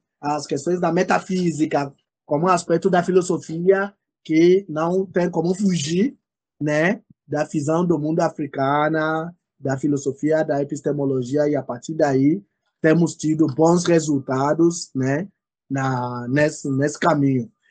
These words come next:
Eu, eu, pessoalmente, não, não tive essa sorte, porque nas minha, nos meus anos de formação na universidade,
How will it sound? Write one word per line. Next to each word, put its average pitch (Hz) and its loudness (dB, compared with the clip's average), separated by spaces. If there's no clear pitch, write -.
Eu, 254 4
eu, 254 4
pessoalmente, 214 0
não, 214 2
não 240 0
tive 226 2
essa 202 2
sorte, 165 -4
porque 202 2
nas 165 -4
minha, 208 0
nos 170 -2
meus 220 2
anos 208 2
de 202 0
formação 180 -2
na 180 -2
universidade, 156 -2